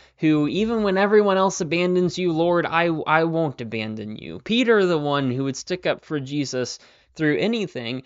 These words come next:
Peter, the one who has chased Jesus to the courtyard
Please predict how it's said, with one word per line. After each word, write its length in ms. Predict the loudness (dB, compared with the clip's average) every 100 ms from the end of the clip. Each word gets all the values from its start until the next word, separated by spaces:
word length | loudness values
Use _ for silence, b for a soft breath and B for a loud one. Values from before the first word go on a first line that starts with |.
| B B
Peter, 360 | -2 2 4 2
the 100 | 2
one 300 | 2 2 0
who 180 | -2
has 300 | 0 0 -2
chased 520 | -6 -6 -4 -6 -10 -10
Jesus 480 | -6 -4 -4 -6 -6
to 120 | -8
the 80 | -6
courtyard 920 | -4 -4 -4 -4 -4 -2 -4 -4 -8